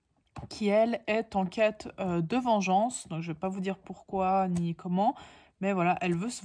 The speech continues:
venger d'un événement qui s'est passé et donc elle essaye d-, d'intégrer, euh, la cour, d'intégrer, euh, plein de choses pour pouvoir,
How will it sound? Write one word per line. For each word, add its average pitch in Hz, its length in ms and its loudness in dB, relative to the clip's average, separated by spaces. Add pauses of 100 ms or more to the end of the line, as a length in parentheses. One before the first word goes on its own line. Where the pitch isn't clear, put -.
(100)
venger 208 340 0
d'un 170 160 2
événement 190 420 2
qui - 120 -10
s'est - 160 -12
passé 202 640 -2
et 175 100 0
donc 185 400 -4
elle 170 120 -4
essaye 196 300 -4
d-, 180 120 -10
d'intégrer, 185 920 -4
euh, 170 200 0 (580)
la 190 160 2
cour, 208 460 -2
d'intégrer, 185 640 0
euh, 175 80 0
plein 202 200 -2
de 196 100 -4
choses 208 440 -4
pour 233 280 -6
pouvoir, 196 560 0